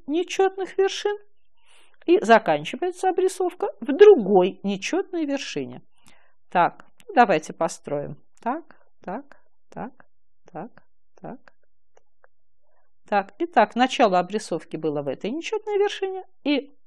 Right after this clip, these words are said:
закончилась обрисовка в другой нечетной вершине. Причем обрисовка возможна, так, если нечетных вершин нет вообще, либо две нечетные вершины.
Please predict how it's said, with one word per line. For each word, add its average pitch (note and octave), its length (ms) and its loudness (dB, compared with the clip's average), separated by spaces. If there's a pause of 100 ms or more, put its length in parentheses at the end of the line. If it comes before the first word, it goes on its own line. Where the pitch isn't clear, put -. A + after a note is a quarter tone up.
(160)
закончилась F#3+ 720 -4
обрисовка C#4 720 -8
в F#3+ 120 -6
другой F#3 720 -2
нечетной D#3+ 540 -10
вершине. E3+ 480 -10 (760)
Причем C#4 340 -4
обрисовка G3+ 640 -2
возможна, F3 720 -6 (880)
так, D3 220 -6
если A3+ 260 0
нечетных F#3 540 -6
вершин D#3+ 400 -6
нет E3+ 280 -6
вообще, - 400 -4 (200)
либо A#3+ 640 6
две G3+ 720 2
нечетные F3+ 600 -6
вершины. D3 480 -12